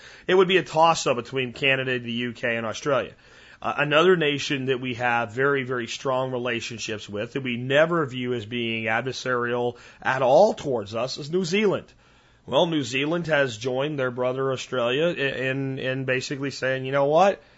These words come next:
China, yeah, we'll trade with you without dollars. Here we go." Uh, again, this is w-, Wall Street Journal. I mean, this isn't some conspiracy theory stuff. Uh, Wellington, New Zealand, seeking to help its exporters, New Zealand is negotiating with China to make their currencies directly convertible.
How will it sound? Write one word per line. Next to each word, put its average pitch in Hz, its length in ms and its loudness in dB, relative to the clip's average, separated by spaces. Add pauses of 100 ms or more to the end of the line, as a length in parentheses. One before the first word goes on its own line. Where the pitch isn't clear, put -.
(160)
China, 170 260 0
yeah, 175 140 2
we'll 190 180 4
trade 131 300 0
with 110 180 -8
you 113 80 -6
without 104 260 -6
dollars. - 460 -16
Here 135 160 -2
we 143 120 -2
go." 151 240 4 (600)
Uh, 123 200 6
again, 139 280 4
this 123 160 -4
is 139 80 -6
w-, 135 300 -6
Wall 127 460 2
Street 180 260 2
Journal. 160 400 6
I 107 60 -2
mean, 117 120 -2
this 127 140 -4
isn't 143 260 -4
some 143 180 -4
conspiracy 143 600 -2
theory 107 240 -6
stuff. 110 360 -2 (520)
Uh, 127 180 8
Wellington, 170 400 6
New 160 120 2
Zealand, 147 360 0
seeking 160 300 -6
to 151 80 0
help 151 200 4
its - 160 -4
exporters, 143 540 -2
New 135 120 -4
Zealand 156 360 0
is 127 140 -4
negotiating 135 560 0
with 123 100 -6
China 131 300 -2
to 135 100 -2
make 131 220 -2
their 127 100 -2
currencies 143 480 0
directly 123 400 -2
convertible. 135 640 0